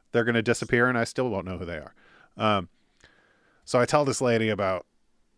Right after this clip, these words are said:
uh, about my life, and her, like, initial diagnosis from one session is she thinks I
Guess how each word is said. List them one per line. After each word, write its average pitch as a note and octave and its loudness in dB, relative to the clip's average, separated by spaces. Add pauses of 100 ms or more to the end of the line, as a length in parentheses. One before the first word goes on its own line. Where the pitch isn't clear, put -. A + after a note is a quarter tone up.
(160)
uh, F#2 -8 (460)
about B2 0
my A2+ -4
life, F2+ -8 (400)
and G2+ -8 (180)
her, D3 -2
like, A#2 -2 (260)
initial A#2 -4
diagnosis A2 -2
from F#2+ -10
one F#2+ -6
session G#2+ -6
is F2+ -8
she - -6
thinks A2 -8
I F#2 -4